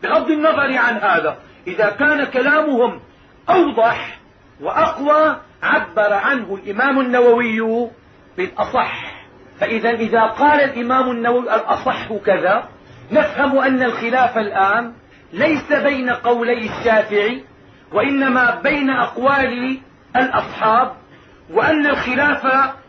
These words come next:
قوي بين الأصحاب، إلا أن هذا القول أصح من القول الآخر أو أقوى من القول الآخر، ولذلك عبر عنه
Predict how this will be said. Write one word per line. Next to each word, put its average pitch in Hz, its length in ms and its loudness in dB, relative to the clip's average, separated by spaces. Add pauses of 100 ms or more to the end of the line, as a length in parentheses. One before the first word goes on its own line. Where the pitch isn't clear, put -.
(120)
قوي 254 400 2 (600)
بين 262 240 0
الأصحاب، 247 640 0 (380)
إلا 285 340 0
أن 220 400 -2 (440)
هذا 311 380 2
القول 262 520 -2 (520)
أصح - 460 -2 (560)
من 233 160 -6
القول 233 480 -2
الآخر 233 580 -2
أو 196 80 -6 (120)
أقوى 240 560 0 (200)
من 202 140 -4
القول 240 380 -2
الآخر، 247 440 -2
ولذلك 226 580 -2
عبر 202 380 0
عنه 202 540 -4